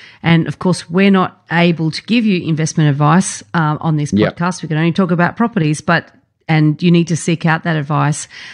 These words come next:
Speaker 1: But there are alternatives, and a lot of people just think that it's property or bust. You know, "I like property 'cause I can drive past it. You know, even if it goes down in value, it's still s-, it's bricks and mortar. I can see it.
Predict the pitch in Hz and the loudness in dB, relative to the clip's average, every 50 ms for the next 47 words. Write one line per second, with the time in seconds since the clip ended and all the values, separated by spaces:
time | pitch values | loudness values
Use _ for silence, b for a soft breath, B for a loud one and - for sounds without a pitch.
0 | B B B B - 208 208 - 233 240 240 254 269 277 277 269 277 - 269 294 | B B B B -2 -2 0 0 2 2 2 2 2 2 0 -2 -2 -2 0 0
1 | 311 330 330 302 254 196 170 151 - 196 190 196 208 220 226 - 226 220 196 214 | 0 0 0 0 0 0 0 0 0 0 2 2 2 0 0 0 0 0 0 0
2 | 175 196 175 - 208 185 - 190 165 - - - 165 - - - 214 202 - 214 | 0 -2 -2 0 -2 -2 -2 -4 -6 -6 -6 -6 -6 -4 -4 -4 -2 -2 0 0
3 | 190 180 175 160 - 190 214 240 240 - - - - 202 175 160 165 160 160 175 | 0 2 2 0 0 0 0 0 0 -4 -8 -6 -4 -2 0 0 2 2 2 2
4 | 190 208 208 - - - 214 208 - 190 214 202 - 170 165 - 151 127 - 143 | 2 0 0 -2 -4 -6 -6 -4 -4 -4 -4 -2 -2 -4 -4 -6 -6 -4 -4 -4
5 | 139 - - - 214 214 214 214 208 - - 214 214 208 208 202 - - 151 156 | -4 -4 -2 0 2 4 4 4 2 0 0 0 2 2 2 0 0 -2 -2 0
6 | 160 175 175 180 180 175 - - 190 185 185 175 196 180 180 170 151 185 185 190 | 0 0 0 0 0 -2 -2 0 0 0 0 2 2 2 2 2 2 2 2 2
7 | 196 196 185 180 - - - - 185 165 147 139 - - - - - 165 151 - | 2 2 2 0 -2 -4 -6 -4 -2 -2 -2 -2 -4 -6 -4 -2 -2 -4 -4 -4
8 | - - 156 - - - 147 165 180 202 208 190 165 139 - 139 135 - - - | -6 -6 -6 -4 -2 -2 0 2 2 2 2 2 2 0 -2 -4 -8 -8 -4 -2
9 | 196 220 220 220 208 214 | 0 0 2 0 0 -2